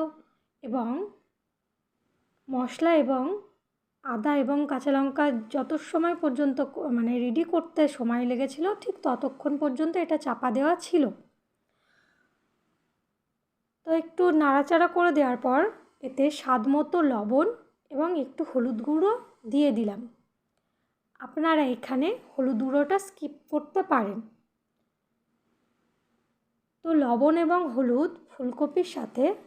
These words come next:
খুব ভালোভাবে নাড়াচাড়া করে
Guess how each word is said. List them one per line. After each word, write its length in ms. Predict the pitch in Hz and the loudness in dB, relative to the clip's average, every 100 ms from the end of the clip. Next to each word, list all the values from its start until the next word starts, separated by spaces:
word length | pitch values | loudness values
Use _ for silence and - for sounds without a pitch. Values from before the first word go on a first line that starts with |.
| _ _ | _ _
খুব 180 | - 302 | -6 -6
ভালোভাবে 680 | - 233 262 294 247 247 294 466 - _ _ _ _ _ 294 | -4 -2 0 0 -2 0 0 0 -8 _ _ _ _ _ -8
নাড়াচাড়া 640 | 269 220 233 240 277 330 | -4 -4 -4 -2 0 0
করে 300 | - 277 | 0 2